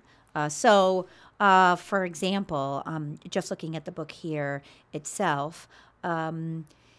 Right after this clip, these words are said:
on page eighty-three, he says, "Make sure that everyone has a voice. Ensuring that everyone has a voice is easy to talk about, but hard to accomplish.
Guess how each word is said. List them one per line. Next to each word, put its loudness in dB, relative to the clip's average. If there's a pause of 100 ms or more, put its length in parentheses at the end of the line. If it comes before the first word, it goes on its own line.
(280)
on 4
page 0
eighty-three, -2
he -6
says, -2
"Make -4
sure -6
that -4
everyone -4
has -10
a -10
voice. -10 (460)
Ensuring -2
that -2
everyone -2
has -6
a -4
voice -6
is -10
easy -10
to -14
talk -14
about, -12
but -16
hard -8
to -14
accomplish. -12